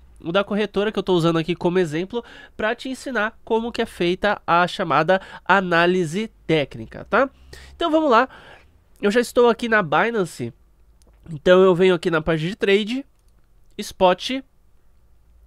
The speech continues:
e eu já vou me deparar com um gráfico aqui. É, eu particularmente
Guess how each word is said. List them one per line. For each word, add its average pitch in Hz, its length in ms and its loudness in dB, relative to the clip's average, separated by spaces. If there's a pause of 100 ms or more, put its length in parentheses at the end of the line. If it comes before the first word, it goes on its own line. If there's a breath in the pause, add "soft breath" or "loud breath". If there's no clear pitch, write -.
(500 soft breath)
e 208 200 -2
eu 220 180 0
já 208 140 0
vou 214 160 -2
me 214 100 -6
deparar 202 580 2
com 220 200 2
um 240 260 -6
gráfico 170 640 0 (600 soft breath)
aqui. 131 400 -8 (380 soft breath)
É, 151 300 0
eu 226 180 0
particularmente 214 1040 -6